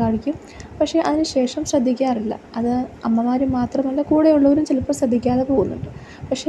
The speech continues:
അങ്ങനെ ഒരിക്കലും ചെയ്യരുത്. അത് കുഞ്ഞിനും അമ്മയ്ക്കും ഒരുപോലെ ദോഷം ചെയ്യും. നമ്മുടെ ബോഡി വീക്കാകാനും ക്ഷീണം ഉണ്ടാകാനും ഒക്കെ കാരണമാവും. അതുകൊണ്ട് അത് പ്രത്യേകം ശ്രദ്ധിക്കുക. ആദ്യത്തെ ആറ് മാസം നമ്മുടെ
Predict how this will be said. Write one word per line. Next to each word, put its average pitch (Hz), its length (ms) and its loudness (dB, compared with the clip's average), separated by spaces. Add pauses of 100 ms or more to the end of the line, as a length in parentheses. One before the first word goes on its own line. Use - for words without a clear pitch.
അങ്ങനെ 311 220 0
ഒരിക്കലും 294 360 2 (100)
ചെയ്യരുത്. 247 440 2 (460)
അത് 277 140 -2 (120)
കുഞ്ഞിനും 302 400 2 (200)
അമ്മയ്ക്കും 254 460 0
ഒരുപോലെ 277 380 2 (100)
ദോഷം 214 380 0
ചെയ്യും. 254 300 -2
നമ്മുടെ 262 280 -2
ബോഡി 277 300 4
വീക്കാകാനും 247 560 0
ക്ഷീണം 269 400 0
ഉണ്ടാകാനും 240 480 0
ഒക്കെ - 200 -2 (480)
കാരണമാവും. 240 560 2 (460)
അതുകൊണ്ട് 262 360 0
അത് 262 80 -4 (100)
പ്രത്യേകം 277 500 2
ശ്രദ്ധിക്കുക. - 440 -2 (1080)
ആദ്യത്തെ 285 320 6 (100)
ആറ് 254 240 4
മാസം 247 300 2
നമ്മുടെ 240 220 2